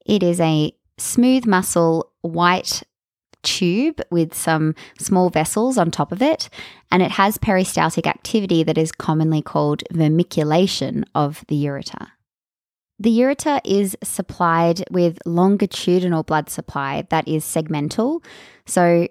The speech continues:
proximally, it is supplied by branches off the renal artery itself. In the middle part, it's supplied by branches off the testicular or the, um, ovarian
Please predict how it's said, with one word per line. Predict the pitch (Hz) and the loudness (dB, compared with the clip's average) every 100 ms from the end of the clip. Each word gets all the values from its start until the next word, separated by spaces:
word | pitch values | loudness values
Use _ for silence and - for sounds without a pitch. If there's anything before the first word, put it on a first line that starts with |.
| _ | _
proximally, | - 214 - 220 196 190 185 185 - | -2 -2 0 0 2 2 2 2 0
it | 175 | 0
is | 165 160 | 2 0
supplied | - - 160 151 151 - | -4 -6 0 2 2 0
by | - 151 151 151 135 | -2 0 2 0 0
branches | 156 151 - 151 135 | 0 0 -2 -2 -2
off | 151 147 - - | -4 -6 -10 -6
the | 165 151 147 147 - | -2 0 0 -2 -4
renal | 151 147 151 147 - | -2 2 2 2 0
artery | 143 143 143 | -2 0 -2
itself. | 135 - - - 170 349 - - - - - _ _ _ _ | -4 -6 -6 0 0 0 -4 -18 -20 -20 -20 _ _ _ _
In | 185 | 2
the | 175 | 4
middle | 180 240 220 | 4 4 2
part, | - 208 190 - | -2 -2 0 -2
it's | - | -4
supplied | - - 151 151 151 | -6 -2 2 2 2
by | 147 | 0
branches | 147 147 143 - 151 147 | 0 0 0 -2 -2 -2
off | - 143 - - - | 0 -2 -4 -16 -4
the | 165 147 143 147 - - _ _ _ _ _ _ _ _ _ - | 0 2 2 2 -2 -8 _ _ _ _ _ _ _ _ _ -4
testicular | 160 - - - 180 175 160 | -4 -4 -6 0 2 4 2
or | 143 | 0
the, | 143 143 143 - | 0 0 0 -4
um, | 147 143 151 | -4 -4 -2
ovarian | 147 156 165 170 170 170 | 0 2 2 2 2 0